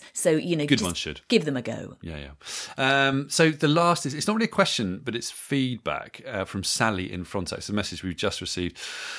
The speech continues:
Speaker 1: And it's quite, it's touched us,
Speaker 2: Another
Speaker 1: hasn't
Speaker 2: Sally.
Speaker 1: it? Yeah.
Speaker 2: Um,
Speaker 1: Yeah.
Speaker 2: so f-, she said, um, "First off, I just want to say I love your podcast. Uh, I make wine here in Fronsac, Chateau Georges Sept,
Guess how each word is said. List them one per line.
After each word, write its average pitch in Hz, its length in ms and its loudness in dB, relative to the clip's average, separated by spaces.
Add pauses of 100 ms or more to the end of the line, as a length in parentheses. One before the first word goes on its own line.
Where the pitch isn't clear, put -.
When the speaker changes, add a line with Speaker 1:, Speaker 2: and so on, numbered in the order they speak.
(240)
Speaker 1:
And 208 80 2
it's - 140 0
quite, - 240 -2 (100)
it's - 220 -2
touched - 340 -8
us, 139 60 -2
Speaker 2:
Another 180 140 2
Speaker 1:
hasn't - 200 -2
Speaker 2:
Sally. 87 140 -4
Speaker 1:
it? - 20 -8
Yeah. 120 260 8
Speaker 2:
Um, 107 160 4
Speaker 1:
Yeah. 117 260 -2 (140)
Speaker 2:
so - 160 4
f-, 147 220 -2
she - 140 4
said, 175 340 6
um, 143 160 4
"First 196 340 4
off, 107 120 4
I 113 40 0
just 147 160 2
want 117 120 0
to - 40 -4
say 92 100 2
I 87 40 2
love 87 160 0
your 90 80 -4
podcast. - 560 -10
Uh, 85 160 -8
I 90 80 -8
make 107 220 0
wine 117 260 4
here 110 260 -2
in 92 120 -2
Fronsac, 90 680 -2
Chateau 95 420 -4
Georges 85 520 -4
Sept, - 440 -2